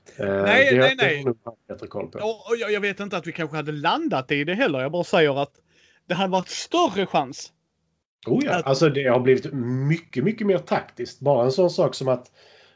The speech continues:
Speaker 1: eh, första gången jag spelade så fanns det blå, orangea och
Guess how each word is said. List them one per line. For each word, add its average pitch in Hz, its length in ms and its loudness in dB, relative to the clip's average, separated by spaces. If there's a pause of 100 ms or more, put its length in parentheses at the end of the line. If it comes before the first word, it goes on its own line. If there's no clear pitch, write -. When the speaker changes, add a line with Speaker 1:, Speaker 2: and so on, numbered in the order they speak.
(100)
Speaker 1:
eh, 127 400 0 (260)
första 151 340 0
gången 196 180 0
jag 156 140 0
spelade 143 480 0
så 131 140 -8
fanns 131 380 0
det 117 360 0 (460)
blå, 196 400 6
orangea 131 840 -2
och 113 300 -10